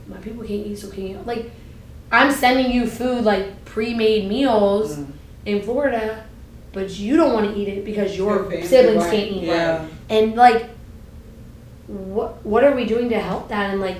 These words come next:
Speaker 1: make sure everyone, and I know everyone was put in an awkward situation, but, like,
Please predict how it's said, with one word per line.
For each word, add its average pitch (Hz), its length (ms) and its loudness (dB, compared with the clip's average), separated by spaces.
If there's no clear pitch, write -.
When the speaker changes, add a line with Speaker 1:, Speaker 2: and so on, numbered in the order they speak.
Speaker 1:
make 208 200 0
sure 226 140 0
everyone, 214 400 2
and 202 120 0
I 196 60 -4
know 233 240 0
everyone 214 320 -2
was 196 120 -4
put 196 80 -10
in 190 120 -6
an 190 80 -8
awkward 190 220 -12
situation, 208 320 -6
but, 214 60 -6
like, 185 200 -8